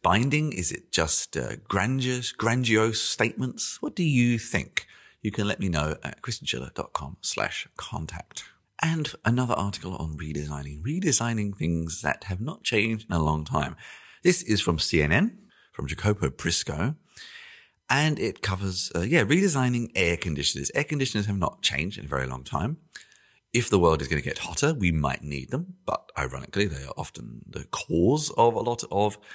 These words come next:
climate change. There's actually a statistic here. Let me just find it. Ten percent, which is fairly high. It's not the highest, but it's fairly high. And if you consider that not all the world really uses air conditioning, then that starts to,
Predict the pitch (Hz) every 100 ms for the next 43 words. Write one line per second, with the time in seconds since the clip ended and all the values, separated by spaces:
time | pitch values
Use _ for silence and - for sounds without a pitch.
0 | - - 104 107 - 113 120 117 - -
1 | - - 165 135 120 - 95 92 - -
2 | - 101 - - 87 - 110 127 - -
3 | - 90 - - - - 117 104 85 160
4 | - - - _ _ _ - 214 180 151
5 | - - 98 69 147 151 269 226 - -
6 | - 311 294 117 80 69 65 110 160 -
7 | 98 98 92 80 110 - - - 113 -
8 | 98 73 65 73 - - - - - -
9 | 85 87 87 - 78 90 76 73 78 98
10 | 98 - 90 80 78 80 78 80 90 117
11 | 160 107 78 73 - 78 67 - - -
12 | - 71 - - - - - - 69